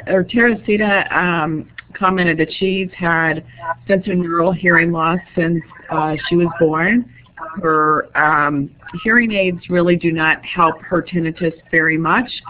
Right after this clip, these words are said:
She, um, still ha-, she still hears the tinnitus. She does, um, what she can to distract herself so that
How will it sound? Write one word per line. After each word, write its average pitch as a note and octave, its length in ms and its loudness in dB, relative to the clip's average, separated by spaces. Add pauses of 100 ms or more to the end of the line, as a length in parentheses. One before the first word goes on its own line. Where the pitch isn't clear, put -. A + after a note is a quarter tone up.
(220)
She, D3+ 640 -2
um, C#3 720 -2 (220)
still F3+ 180 2
ha-, E3 300 -2 (180)
she E3+ 80 -2 (100)
still E3+ 200 0
hears F3 400 2
the E3 80 -6
tinnitus. E3+ 640 -2 (500)
She E3 160 -6
does, D3+ 440 2 (300)
um, C3 580 2 (1120)
what E3+ 240 0
she F#3+ 80 -2
can F3+ 380 -2
to - 100 -16
distract D#3+ 640 -2
herself D3+ 600 -2 (200)
so C#3+ 120 -2
that C#3+ 180 0